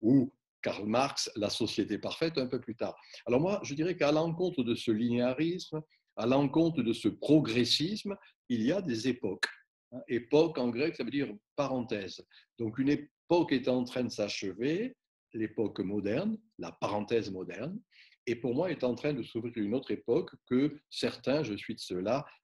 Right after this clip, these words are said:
appellent la postmodernité. Alors voilà ma première réaction, vous voyez, c'est-à-dire, oui, il y a quelque chose qui,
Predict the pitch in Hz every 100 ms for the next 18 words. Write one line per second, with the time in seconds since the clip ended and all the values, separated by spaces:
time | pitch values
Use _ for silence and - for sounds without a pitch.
0 | _ - - 135 117 98 - 120 113 104
1 | 98 98 - 95 95 160 170 131 - 147
2 | 147 123 113 110 - 110 - - 135 127
3 | 120 120 104 - - - 127 196 170 127
4 | 123 127 120 131 123 104 92 - 110 107